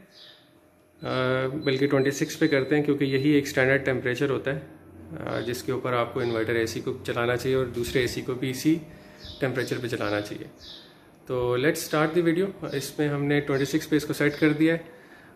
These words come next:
model और कमरे का size मैंने आपको बता दिया है और इस पे आप देख सकते हैं, फ़िलहाल इसका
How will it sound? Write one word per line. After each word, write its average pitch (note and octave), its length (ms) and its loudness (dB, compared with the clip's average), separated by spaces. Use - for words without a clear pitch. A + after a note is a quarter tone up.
model C#3 380 4
और C3+ 200 4
कमरे C3+ 320 2
का C#3+ 60 0
size C3+ 320 2
मैंने C3+ 120 0
आपको B2+ 200 -2
बता A#2 260 -4
दिया D3 200 -2
है - 180 -12
और A#2+ 500 -6
इस - 120 -12
पे C#3 120 -6
आप C3 120 0
देख B2 180 -4
सकते C#3+ 280 -6
हैं, C#3+ 80 -4
फ़िलहाल C3 420 -2
इसका D3 480 -8